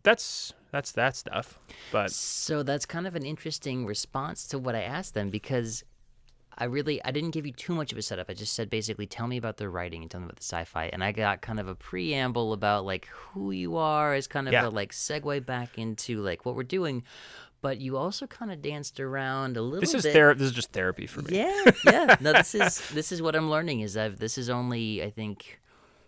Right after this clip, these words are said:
Speaker 2: chronologically number ten or eleven that I've done so far.
Speaker 1: Oh,
Speaker 2: So I'm
Speaker 1: yeah.
Speaker 2: learning how to talk to people and how to get, you know, like, I, I can certainly try to be empathetic and give you an ear and talk, but I also, I wanna figure out how to pull the right things out and
Speaker 1: Yeah,
Speaker 2: say, like,
Speaker 1: yeah.
Speaker 2: what are we actually do-, like, so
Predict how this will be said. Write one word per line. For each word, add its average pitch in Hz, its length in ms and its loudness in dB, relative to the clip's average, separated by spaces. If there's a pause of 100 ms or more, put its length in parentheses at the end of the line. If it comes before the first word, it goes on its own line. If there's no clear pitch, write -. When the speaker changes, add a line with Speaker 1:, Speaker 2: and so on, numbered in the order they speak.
(120)
Speaker 2:
chronologically 120 800 -4
number 110 260 -2
ten 117 280 -6
or 117 100 -2
eleven 90 340 -2
that 85 120 -4
I've 80 100 -6
done 95 200 -4
so - 120 -6
far. - 300 -4 (240)
Speaker 1:
Oh, 117 100 0
Speaker 2:
So 120 140 2
I'm 120 120 2
Speaker 1:
yeah. 135 80 4
Speaker 2:
learning 135 280 0
how 120 140 -2
to 113 260 -4 (100)
talk 117 240 -2
to - 60 -12
people 110 300 -4
and 98 100 -2
how 104 140 -4
to 98 80 -2
get, 104 340 -6 (240)
you 117 80 -4
know, 101 160 0
like, 101 220 -2
I, 98 100 0
I 107 140 -2
can 104 140 -4
certainly 101 420 -4
try 98 200 -6
to 95 60 -6
be 90 420 -8 (920)
empathetic 127 580 -4
and 110 80 -2
give 110 140 -4
you 110 100 -2
an 110 80 -2
ear 117 160 -2
and 101 100 -2
talk, 123 220 -4
but 104 140 -2
I - 20 2
also, 107 260 0
I 98 60 0
wanna 101 180 -4
figure 92 200 -6
out 78 80 -4
how - 60 -10
to 101 100 -8
pull 107 240 -8
the 104 100 -2
right 95 180 -2
things 95 280 -6
out 135 200 -2
and 104 140 -4
Speaker 1:
Yeah, 156 120 8
Speaker 2:
say, 113 200 0
like, 101 140 0
Speaker 1:
yeah. 156 120 6
Speaker 2:
what 143 120 -2
are 160 40 -2
we 156 160 -4
actually 143 440 -6
do-, 113 180 -6
like, 117 220 -4
so 156 480 2